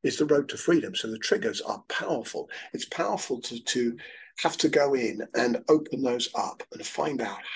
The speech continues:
how best do we work with these. Take your time. Time is really important with this work. We have to take our time and we have to be compassionate to ourselves.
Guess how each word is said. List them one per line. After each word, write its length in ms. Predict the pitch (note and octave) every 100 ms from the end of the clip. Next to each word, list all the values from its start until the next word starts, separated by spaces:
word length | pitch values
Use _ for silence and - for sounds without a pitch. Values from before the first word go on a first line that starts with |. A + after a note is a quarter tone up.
| -
how 160 | C3
best 680 | A#2+ A#2 A2 - - - - _ _ _ _ _ _
do 60 | -
we 140 | G#2+ G#2
work 280 | F#2+ F2
with 120 | G2+ F#2+
these. 420 | C2+ - - - _ _ _ -
Take 180 | D3+
your 60 | -
time. 340 | - - - - _ _ _ _ _ _ _ _ _ _ - - -
Time 420 | - E3 F3+ C#3+
is 160 | A#2 A#2+
really 160 | A#2+
important 460 | A#2 - C3 - G2
with 100 | -
this 240 | - -
work. 380 | - - - - _ _ _ _ - - - - -
We 100 | -
have 360 | - D#3 -
to 100 | -
take 340 | - B2 A#2 A2+
our 100 | G#2+
time 440 | - A2+ F2+ F2+
and 120 | A2+
we 100 | A#2 A#2
have 220 | - -
to 100 | -
be 100 | C#3+
compassionate 680 | - C3+ - - - A2+ -
to 140 | -
ourselves. 580 | F2+ - - - - -